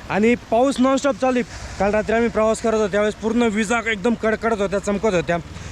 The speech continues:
आणि पावसाचं प्रमाण भरपूर होतं. तुम्हाला पाठीमागचं क्षेत्र दाखवतो मित्रांनो, क्षेत्र कसं पाण्याखाली जाते, पाणी किती वाहत आहे मित्रांनो. सोयाबीन बिच-, बिचाऱ्या शेतकऱ्यांची पूर्ण पाण्याखाली गेलेली. मी खूप लांबून येऊन इथं, अ, व्हिडिओ बनवतो मित्रांनो.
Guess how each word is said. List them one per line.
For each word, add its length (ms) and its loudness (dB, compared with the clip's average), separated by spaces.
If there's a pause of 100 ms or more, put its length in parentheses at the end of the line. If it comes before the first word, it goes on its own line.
आणि 140 2
पावसाचं 460 2
प्रमाण 400 2
भरपूर 300 2
होतं. 200 2 (360)
तुम्हाला 200 4
पाठीमागचं 460 0
क्षेत्र 300 0
दाखवतो 300 0
मित्रांनो, 340 0
क्षेत्र 340 0
कसं 200 0
पाण्याखाली 400 0
जाते, 200 0
पाणी 260 0
किती 180 -2
वाहत 280 2
आहे 100 0
मित्रांनो. 360 -2 (480)
सोयाबीन 420 2
बिच-, 160 -4
बिचाऱ्या 320 0
शेतकऱ्यांची 500 0
पूर्ण 380 2
पाण्याखाली 540 0
गेलेली. 320 0 (400)
मी 80 4
खूप 240 2
लांबून 380 4
येऊन 180 4
इथं, 360 2
अ, 100 2
व्हिडिओ 300 2
बनवतो 300 2
मित्रांनो. 440 0